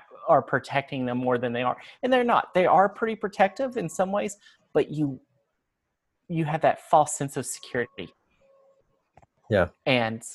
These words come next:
Speaker 1: so the idea, if you take away that false sense of security, you don't see as many injuries. And I wonder if that's, if there's some to it, because basketball, there is no security, <laughs> uh, there.
Speaker 2: Yeah.
Speaker 1: You're just,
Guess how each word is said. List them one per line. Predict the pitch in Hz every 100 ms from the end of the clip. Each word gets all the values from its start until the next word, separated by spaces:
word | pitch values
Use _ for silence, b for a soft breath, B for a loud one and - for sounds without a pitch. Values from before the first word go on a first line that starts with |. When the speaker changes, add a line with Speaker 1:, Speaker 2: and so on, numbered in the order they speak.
| -
Speaker 1:
so | - 139
the | 131
idea, | 131 131
if | 117
you | 139
take | - 156
away | 131 139 151
that | -
false | - 123 -
sense | 120 120
of | -
security, | - 123 120
you | 143
don't | 117
see | -
as | 143 135
many | 123 143
injuries. | 175 - - - - - b b b
And |
I | 180
wonder | 226 214
if |
that's, | - 147 - - _ _ - -
if | -
there's | 151 147
some | 156 135
to | -
it, | -
because | - - 123
basketball, | 143 170 - 139 120 120
there | 135
is | 110 -
no | 123 131 135 143 143
security, | 135 139 - 143 - - 143 - -
<laughs> | - -
uh, | 151 - 208 B B _
there. | 156 147 151 131 - _ _
Speaker 2:
Yeah. | 113 107 90 135
Speaker 1:
You're | 139
just, | 156 151 -